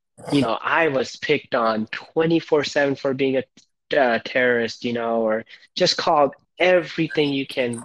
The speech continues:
uh, be called for being a terrorist. And even till this day, there's sometimes someone will call me a terrorist,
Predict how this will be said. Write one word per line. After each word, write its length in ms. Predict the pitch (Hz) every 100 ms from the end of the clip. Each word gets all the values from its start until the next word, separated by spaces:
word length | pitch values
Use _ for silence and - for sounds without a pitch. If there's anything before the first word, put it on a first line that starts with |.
| -
uh, 420 | 127 117 110 110 - 131 131
be 160 | - 127
called 420 | - 127 120 120 -
for 120 | 123
being 260 | 117 117 113
a 40 |
terrorist. 720 | - 123 107 110 113 - - - _ _ -
And 440 | 143 131 123 - - _ _ - - _ _ _ _ _ _ _ _ _ _ _ _ _
even 480 | 196 208 202 208 180 -
till 300 | - 170 165
this 300 | 151 - -
day, 320 | 127 127 120
there's 280 | 117 113 113
sometimes 680 | - 131 123 - 120 117 -
someone 340 | 127 123 123
will 140 | 120
call 240 | 113 120 113
me 160 | 113
a 40 | 104
terrorist, 600 | - 110 123 165 - -